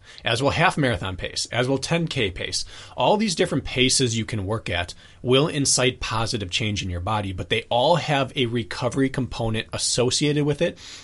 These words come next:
and a risk associated with it. The faster you work, the deeper into the anaerobic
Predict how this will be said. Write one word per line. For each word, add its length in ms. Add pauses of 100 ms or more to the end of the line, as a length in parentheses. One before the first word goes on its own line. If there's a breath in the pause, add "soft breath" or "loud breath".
(120 loud breath)
and 220
a 120
risk 360
associated 640
with 120
it. 140 (600 loud breath)
The 100
faster 720
you 220
work, 440 (320 loud breath)
the 140
deeper 460
into 180
the 240
anaerobic 800